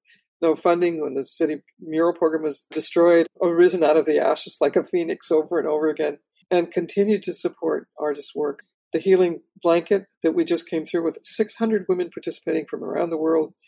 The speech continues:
curated by Marietta Bernstock, was a remarkable show, and hopefully the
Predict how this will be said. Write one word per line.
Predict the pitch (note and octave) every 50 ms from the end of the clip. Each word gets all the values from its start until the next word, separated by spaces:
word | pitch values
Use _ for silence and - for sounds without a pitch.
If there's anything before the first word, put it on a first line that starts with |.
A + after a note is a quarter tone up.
| _ _ _ _ _ _ -
curated | - F#3 F#3 F3 E3+ E3
by | E3+ D3+ C#3+ C#3+ - - - _ _
Marietta | D#3 D#3+ D#3+ E3+ E3 D#3+ - D3+
Bernstock, | C#3 D#3+ D#3 D#3 D#3 - - D#3+ D3 C#3+ - - _ _ _ _ _ _ _ _ _ _
was | - E3+ E3+ D#3+
a | D#3+
remarkable | D3+ D#3 D#3 D3+ D3+ D#3 E3 E3+ F3 F3 - F3+ E3 D#3
show, | - - - D#3+ D3+ D3 C#3+ C#3+ - -
and | D3+ D3 C#3+ -
hopefully | F#3 E3+ - - D#3 D3 C#3+ C#3 - _ _ _ _ _ _ _ _ _ _ -
the | D#3 D#3 D#3 D3